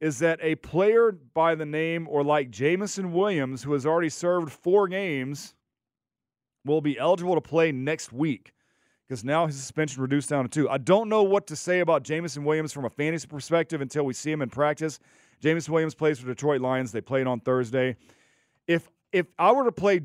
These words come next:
if Jameson Williams would be eligible this week to play, he's already served his two games, all right? I would probably not play him this week until I saw what he was on the field.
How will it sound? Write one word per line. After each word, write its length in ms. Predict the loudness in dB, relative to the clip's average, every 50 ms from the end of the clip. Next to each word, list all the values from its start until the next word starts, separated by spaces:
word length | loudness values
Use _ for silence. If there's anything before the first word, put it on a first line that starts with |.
| -6 -12 _
if 240 | -6 -6 -6 -8 -6
Jameson 500 | -4 -2 0 0 -2 -4 -4 -6 -4 -2
Williams 380 | 0 0 0 -2 -4 -8 -10 -14
would 260 | -8 -2 0 0 0
be 160 | 0 -2 0 2
eligible 340 | 4 4 2 2 -2 -6
this 260 | -2 -2 -2 -4 0 -2
week 180 | -2 -2 -2
to 80 | -6 -14
play, 280 | -6 -2 0 0 0
he's 160 | -2 -4 -4 -2
already 200 | -2 -2 -2 -4
served 260 | -4 -4 -4 -4 -4
his 100 | -10 -8
two 160 | -6 -6 -6
games, 460 | -4 -6 -8 -8 -10 -12 -14 -16 -14 -10
all 60 | -8
right? 160 | -8 -8 -10 -12 _ _ _ _ _ _ _ _ _ _ _ _ _ _ _ _ _ _ _ _ _ _ _
I 120 | 2 4
would 180 | 4 4 0 -4
probably 380 | -2 2 2 2 2 2 -2 -2
not 320 | 0 0 0 0 0 -4
play 260 | -2 0 2 2 2
him 240 | 0 -2 -6 -8 -6
this 240 | -4 -4 -4 -4 -6
week 380 | -6 -6 -6 -6 -10 -14 _ _ _
until 280 | -12 -10 -6 -2 0 0
I 80 | 0 0
saw 400 | -4 -4 0 2 2 4 2 2
what 260 | 2 0 -2 -2 -2
he 140 | -4 -4 -2
was 380 | 0 2 4 4 4 2 -2 -6
on 200 | -6 -6 -6 -6
the 80 | -8
field. 540 | -10 _ -2 0 0 0 0 -2 -4 -8 -14